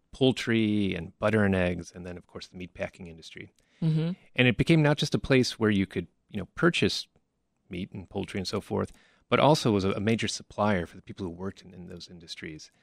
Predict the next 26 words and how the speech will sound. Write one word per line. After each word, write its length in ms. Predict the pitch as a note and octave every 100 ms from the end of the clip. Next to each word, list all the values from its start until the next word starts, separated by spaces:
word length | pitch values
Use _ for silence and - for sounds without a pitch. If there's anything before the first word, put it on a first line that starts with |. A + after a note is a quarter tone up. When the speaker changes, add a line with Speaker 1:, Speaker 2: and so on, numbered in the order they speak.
| _
Speaker 1:
So 120 | - A2
if 140 | A2
you 80 | C3
were 100 | A2+
a 40 |
butcher 420 | F#2 C#3 - G2
and 240 | F#2 F#2+ G2
you 80 | F#2+
needed 320 | G2 F2+ -
tools 340 | - B2+ G#2+
or 60 | F#2+
supplies, 720 | - - A#2+ B2 F#2+ F2 -
that 80 | G2+
was 100 | G2
also 260 | G2+ -
the 120 | F#2+
area 180 | F#2+ F#2+ F2+
where 160 | D#2+
Speaker 2:
Ah. 20 | E2
Speaker 1:
you 60 |
would 120 | F2 E2
go 160 | F2
to, 240 | E2+ - F2+ _
to 60 | -
get 200 | F2+ F#2
them. 140 | -